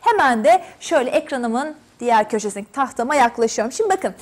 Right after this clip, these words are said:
reklam arasındayken ben küçücük bir tabloyu çizdim şöyle.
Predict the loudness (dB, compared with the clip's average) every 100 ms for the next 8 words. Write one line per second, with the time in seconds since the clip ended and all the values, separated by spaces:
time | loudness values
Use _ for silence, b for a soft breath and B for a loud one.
0 | B -4 -4 0 0 2 0 -4 -4 -2
1 | -2 -2 -4 -8 -10 -10 -12 0 0 2
2 | -4 -6 -8 -8 -6 -6 -6 -2 -2 -2
3 | -4 -2 -2 -4